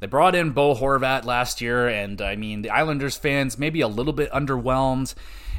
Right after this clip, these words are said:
and, uh, I don't know how much better that's going to get, uh, in terms of how many goals that Bo, Bo Horvat was scoring in Vancouver. He's not gonna do that.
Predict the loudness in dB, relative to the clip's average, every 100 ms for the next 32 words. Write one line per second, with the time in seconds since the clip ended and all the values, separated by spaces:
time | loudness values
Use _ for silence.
0 | -4 -2 0 0 -2 -2 -4 -6 -4 2
1 | 2 2 0 2 0 2 2 4 4 2
2 | 0 0 2 2 -2 -10 -10 -2 2 2
3 | 0 -8 -20 -12 -8 -6 -6 -8 -4 -2
4 | 2 0 2 0 2 0 0 0 0 0
5 | -2 0 0 0 2 4 4 2 2 2
6 | 4 2 0 -4 0 2 2 0 -2 -4
7 | -2 0 2 2 2 4 4 4 0 0
8 | 4 6 4 2